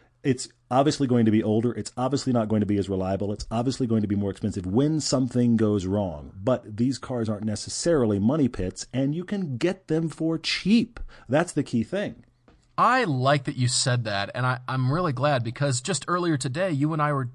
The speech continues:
Speaker 2: discussing that you can get a really, really nice example. You can get a nice nine forty-four for fifteen, sixteen, somewhere in there.
Speaker 1: Yeah.
Speaker 2: And if your budget's
Speaker 1: Yeah.
Speaker 2: twenty, that gives you a little bit of breathing room for any repairs that might come down the way. But that,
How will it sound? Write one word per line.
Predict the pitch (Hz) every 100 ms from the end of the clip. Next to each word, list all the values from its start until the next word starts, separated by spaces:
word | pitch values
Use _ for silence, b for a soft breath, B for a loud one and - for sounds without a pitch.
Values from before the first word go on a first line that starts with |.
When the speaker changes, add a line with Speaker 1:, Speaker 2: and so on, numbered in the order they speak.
| -
Speaker 2:
discussing | 147 - 214 226 - 113 113 127 B B B B
that | 131 147
you | 175
can | - 175 127
get | 156 - 131
a | 123
really, | 117 135 139 208 254 214 151
really | 123 190 220 185
nice | 131 127 143 240 156 - - - -
example. | 151 127 131 127 123 107 123
You | 170
can | 202
get | 185
a | 139
nice | 143 151 196 208 -
nine | 151 156 175
forty-four | - 170 131 - 202 156 131 B B B
for | - 180 151 151 _ _
fifteen, | - - 220 - 208 214 185
sixteen, | - - - 226 220
somewhere | - 180 170
in | 143
there. | 139 156 190 226
Speaker 1:
Yeah. | 110 180 190 B -
Speaker 2:
And | 175
if | 156
your | 165
budget's | 127 214 151 - -
Speaker 1:
Yeah. | -
Speaker 2:
twenty, | 262 285 135 110 120 147
that | 165 156
gives | 175 147
you |
a | 127
little | 143 185
bit | 170
of | 135
breathing | 143 208 202 147
room | 127 131 151
for | 143
any | 127 131
repairs | 117 117 139 156 175 147
that | 135
might | 156 151
come | 160
down | 160 160 165 160
the | 147
way. | 151 165
But | 156 151
that, | 156